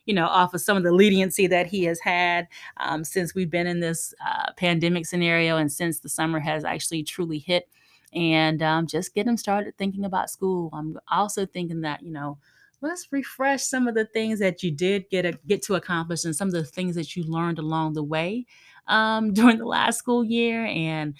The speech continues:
you know what? Let me, let me run through some of these drills and let me run through some of these addition and subtraction, and let me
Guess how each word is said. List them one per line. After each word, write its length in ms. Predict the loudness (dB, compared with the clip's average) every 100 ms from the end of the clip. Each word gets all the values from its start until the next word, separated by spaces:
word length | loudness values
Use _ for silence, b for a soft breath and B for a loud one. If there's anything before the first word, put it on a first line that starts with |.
| B B -6
you 80 | 0
know 160 | 2
what? 200 | 2 2
Let 180 | 2 2
me, 140 | 0
let 140 | 0 -2
me 140 | 0
run 280 | 2 4 4
through 140 | 0
some 200 | 0 0
of 80 | 2
these 240 | 2 2 0
drills 420 | 0 2 2 2
and 120 | 0
let 100 | 2
me 120 | 2 2
run 220 | 2 0
through 160 | -2
some 160 | -2 -2
of 80 | 0
these 200 | -2 -2
addition 440 | -2 0 0 0
and 100 | -2
subtraction, 640 | -4 -4 0 0 0 -4 -2
and 300 | -2 -4 -2
let 80 | -2
me 140 | -2